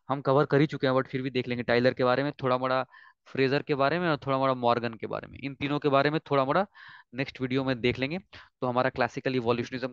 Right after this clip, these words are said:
खत्म हो जाएगा। फिर हम चले जाएंगे नेक्स्ट स्कूल of thought, जो कि है डिफ्यूजनिज्म में, ठीक है। ऑलराइट,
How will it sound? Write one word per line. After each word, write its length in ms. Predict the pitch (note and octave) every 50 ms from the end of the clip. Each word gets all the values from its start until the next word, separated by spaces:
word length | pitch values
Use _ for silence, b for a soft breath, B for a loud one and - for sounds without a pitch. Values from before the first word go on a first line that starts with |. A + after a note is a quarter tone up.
| - -
खत्म 180 | C3 - C#3
हो 100 | C3+ C3+
जाएगा। 300 | C3 C3+ C#3 D3 E3 F3+ - b b b b _ _
फिर 160 | - C3 B2+
हम 80 | D#3 D#3
चले 240 | - - A#2+ A#2 A#2
जाएंगे 240 | A#2 A#2 B2 D3
नेक्स्ट 400 | D3 B2+ A#2 B2+ C#3+ - - -
स्कूल 200 | - - - B2+
of 80 | B2+ B2
thought, 240 | - - D3+ D#3 D3+
जो 120 | B2 B2+
कि 160 | - - C#3+
है 120 | D#3+ F3 F3+ B B B B B B
डिफ्यूजनिज्म 760 | A#2+ A2 A2 C3 - - C#3 B2+ - - B2 A2+ G#2+ G2+ G2+
में, 160 | G2 G2 - - _ _ _ _ _ _ _ _ -
ठीक 160 | - C3+ -
है। 60 | - - _ B B B B B B B B B _ _ _ _ _ _ _ _ _ _ _ - -
ऑलराइट, 280 | D#3 D3 C3 A2+ G2+